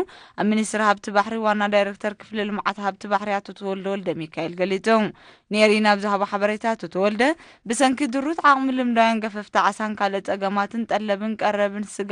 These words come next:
ዓሳ ከምቲ ዝድለ ከም ዘይጸንሐ ጠቒሱ ነዚ ንምፍታሕ ኣብዚ እዋን እዚ ዝተፈላለየ ዘመናዊ መግፈፊ ዓሳ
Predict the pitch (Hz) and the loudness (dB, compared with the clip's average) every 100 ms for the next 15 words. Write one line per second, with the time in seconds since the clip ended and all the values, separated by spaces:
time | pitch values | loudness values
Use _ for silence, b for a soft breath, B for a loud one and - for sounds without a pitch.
0 | 185 180 202 202 202 196 208 185 196 202 | 2 2 0 -4 -4 -6 -10 -8 -6 -4
1 | 202 202 196 - - - - 160 196 247 | -6 -4 -6 -6 -10 -12 -6 -4 0 0
2 | 339 B B B 202 208 214 220 220 214 | 0 B B B 2 4 4 0 -2 0
3 | 262 269 277 233 226 220 220 202 214 - | 0 2 0 0 2 4 2 -4 -10 -8
4 | 220 214 202 214 202 208 208 202 202 202 | -8 0 0 0 -2 -4 -2 -2 -2 -4
5 | 190 202 202 - | -6 -8 -2 -2